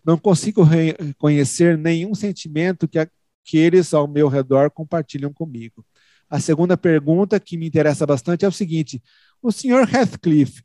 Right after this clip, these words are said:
é um homem? Se é, estará louco?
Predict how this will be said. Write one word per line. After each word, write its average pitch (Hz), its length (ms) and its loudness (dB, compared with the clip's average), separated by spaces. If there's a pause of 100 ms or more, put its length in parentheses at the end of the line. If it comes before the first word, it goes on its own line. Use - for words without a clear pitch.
(120)
é 180 120 0
um 147 180 0
homem? 131 420 0 (1900)
Se 185 280 0
é, 190 320 4
estará 233 380 0
louco? 135 520 2